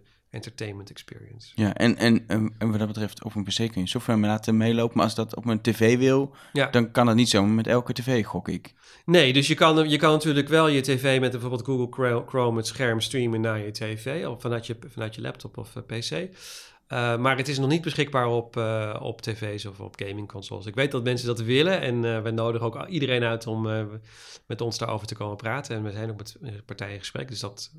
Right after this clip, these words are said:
Speaker 2: Want dat zou je het liefst wel willen natuurlijk, dat gewoon of mensen nou een L G of
Speaker 1: Tuurlijk,
Speaker 2: een
Speaker 1: wij
Speaker 2: Samsung T V hebben, dat het gewoon, eh, een, een soort standaard ondersteunt en dat er een,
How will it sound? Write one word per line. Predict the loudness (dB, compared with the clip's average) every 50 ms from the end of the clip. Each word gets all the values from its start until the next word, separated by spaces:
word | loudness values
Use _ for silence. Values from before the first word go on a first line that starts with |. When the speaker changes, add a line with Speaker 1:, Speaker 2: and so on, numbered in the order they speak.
| -20 -20 _ _
Speaker 2:
Want | 0 2 2
dat | 2 4
zou | 4 6 6
je | 6
het | 6 4
liefst | 2 2 0 -8 -6 0
wel | 4 6 6 6 8
willen | 6 6 6 6
natuurlijk, | 2 2 0 0 0 -2 0 0
dat | -2 -2
gewoon | 2 4 4 6 6
of | 4 4 4
mensen | 4 4 4 4 2 2
nou | 4 4 2
een | 2
L | 2
G | 2
of | 4
Speaker 1:
Tuurlijk, | 6 6 6 6 6
Speaker 2:
een | 6 6
Speaker 1:
wij | 6 8
Speaker 2:
Samsung | 8 8 6 6
T | 6 4
V | 6 6 6
hebben, | 8 6 6 4 2
dat | 0 0
het | 0 -2
gewoon, | -2 0 0 2 2 2 2
eh, | 2 2 2 0 0
een, | -2 -4 -4 0
een | 2
soort | 2 2 2 2 2
standaard | 2 4 4 6 6 6 4 4 2
ondersteunt | 0 0 0 2 2 4 6 6 6 4 2
en | 2 0
dat | 0 0
er | 2 2
een, | 0 0